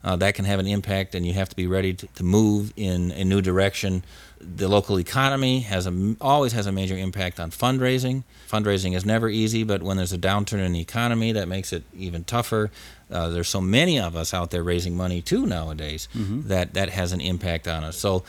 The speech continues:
Speaker 1: the board really has to be nimble to
Speaker 2: Mm-hmm.
Speaker 1: adjust to those kinds of changes in the economy, in, in the political environment, into, uh, the, even the, the, the competitive environment.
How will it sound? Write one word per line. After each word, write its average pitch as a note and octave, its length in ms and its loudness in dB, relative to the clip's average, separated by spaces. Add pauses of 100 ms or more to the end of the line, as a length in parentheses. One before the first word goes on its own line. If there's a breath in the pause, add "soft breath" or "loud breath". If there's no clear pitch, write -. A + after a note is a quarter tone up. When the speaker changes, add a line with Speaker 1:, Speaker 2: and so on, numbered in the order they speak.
(340 loud breath)
Speaker 1:
the A#2 80 2
board D#3 480 4
really E3+ 380 4
has B2+ 220 0
to A2 100 -2
be G#2 100 2
nimble G#2 500 2 (320)
to G2+ 260 0
Speaker 2:
Mm-hmm. G2+ 140 -4
Speaker 1:
adjust G2+ 540 0
to A2 100 0
those G#2 360 2
kinds G2+ 320 0
of F2 120 -6 (140)
changes A#2 720 -2 (240 loud breath)
in G2 240 0
the F2+ 200 2
economy, A#2 760 2
in, F#2 200 0
in F2+ 180 -4
the E2+ 60 -4
political A#2+ 380 0
environment, G2+ 760 0
into, F2 760 -4
uh, F2 420 -4
the, - 200 -12
even F2+ 320 -4
the, D#2+ 80 -4
the, D2 160 -10
the E2+ 160 -8
competitive A#2+ 500 0
environment. F#2+ 560 0